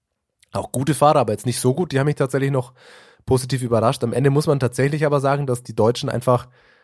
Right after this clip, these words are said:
auf alle sechs Fahrer gesehen das ausgeglichenste Team haben, würde ich behaupten. Weil wenn man die individuellen, individuellen Zeitfahrer anschaut, bei Schweiz hättest du noch Küng, äh, oder, äh, Bissegger gehabt und die Deutschen waren trotzdem sogar noch schneller als die, dass die deutschen Frauen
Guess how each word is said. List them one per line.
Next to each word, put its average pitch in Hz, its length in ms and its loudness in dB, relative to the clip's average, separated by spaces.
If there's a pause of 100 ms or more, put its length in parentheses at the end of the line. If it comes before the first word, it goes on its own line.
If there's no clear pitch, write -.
(140)
auf - 220 -6
alle 143 200 4
sechs 123 260 0
Fahrer 143 300 2
gesehen 117 340 0
das - 300 -4 (140)
ausgeglichenste 143 760 0
Team 185 240 -2
haben, 92 180 -4
würde 98 120 -4
ich - 100 -10
behaupten. 98 340 -2
Weil 101 140 2
wenn 120 100 4
man 117 180 2 (300)
die 120 60 -4
individuellen, 123 680 2
individuellen 139 640 0
Zeitfahrer 123 400 0
anschaut, 123 320 0
bei 110 140 2
Schweiz 127 340 0
hättest 123 220 -4
du 120 40 -4
noch 110 160 -4
Küng, 147 360 0 (340)
äh, 113 220 2
oder, 110 760 0
äh, 104 40 -4
Bissegger 139 440 0
gehabt 135 300 0
und 127 80 -2
die 123 100 -2
Deutschen 139 260 4
waren 120 100 0
trotzdem 151 260 -2
sogar 131 180 2
noch 135 140 0
schneller 151 280 0
als 123 200 -4
die, 170 260 -6
dass - 160 -2
die 120 80 -12
deutschen 120 280 0
Frauen 139 420 4